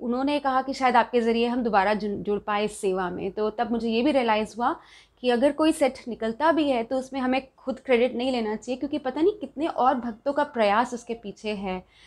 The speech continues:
तो ये तो सिर्फ श्रील प्रभुपाद की कृपा है। तो ट्रांसेंडेंटल बुक डिस्ट्रीब्यूशन की जय, श्रील प्रभुपाद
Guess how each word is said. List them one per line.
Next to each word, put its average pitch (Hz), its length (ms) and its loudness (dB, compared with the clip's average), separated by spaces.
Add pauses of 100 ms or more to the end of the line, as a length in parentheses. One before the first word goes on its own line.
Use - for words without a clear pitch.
(300)
तो 226 240 4
ये 226 420 0
तो 247 180 0
सिर्फ 247 460 -2
श्रील 220 220 -4
प्रभुपाद 208 500 -6
की 214 60 -8
कृपा 185 420 -8
है। 180 260 -8 (600)
तो 196 60 -10
ट्रांसेंडेंटल 214 680 0
बुक 208 200 -6
डिस्ट्रीब्यूशन 202 580 -4
की 196 180 -6
जय, 226 340 -2
श्रील 214 240 -6
प्रभुपाद 180 540 -10